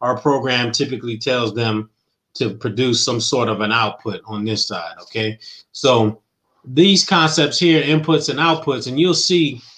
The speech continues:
a lot of times, uh, companies will say I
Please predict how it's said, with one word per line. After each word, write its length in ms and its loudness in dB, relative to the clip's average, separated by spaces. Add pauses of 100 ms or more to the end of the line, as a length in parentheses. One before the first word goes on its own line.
(320)
a 60 -8
lot 200 2
of 120 -4
times, 520 0
uh, 440 -4
companies 580 -6
will 140 -4
say 360 -2
I 540 0